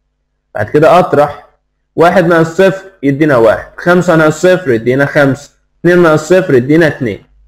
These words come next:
بعد كده واحد ناقص واحد طبعًا يدينا صفر، والواحد على ايد الشمال ماله؟ ملوش قيمة. بعد كده هعمل ايه؟ قال لي: والله بعد كده هشوف، هبص على الاتنين ده، الاتنين دي في خانة مين؟ قال: "في خانة المئات"، قيمتها بكام؟ قال لي: "بميتين".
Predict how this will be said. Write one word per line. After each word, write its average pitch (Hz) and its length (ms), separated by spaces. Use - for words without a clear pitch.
بعد 165 260
كده 175 220
واحد 175 220
ناقص 147 240
واحد 170 220
طبعًا 160 260
يدينا 160 260
صفر، 190 280
والواحد 175 300
على 151 160
ايد 165 140
الشمال 160 420
ماله؟ 156 420
ملوش 131 540
قيمة. 107 300
بعد 165 240
كده 185 280
هعمل 165 240
ايه؟ 160 240
قال 196 100
لي: 208 80
والله 196 320
بعد 160 220
كده 185 240
هشوف، 170 240
هبص 180 260
على 147 200
الاتنين 143 380
ده، 127 140
الاتنين 160 500
دي 180 100
في 175 80
خانة 175 280
مين؟ 170 440
قال: 110 160
"في - 60
خانة 160 260
المئات"، 160 560
قيمتها 180 300
بكام؟ 165 360
قال 165 160
لي: 156 100
"بميتين". 139 640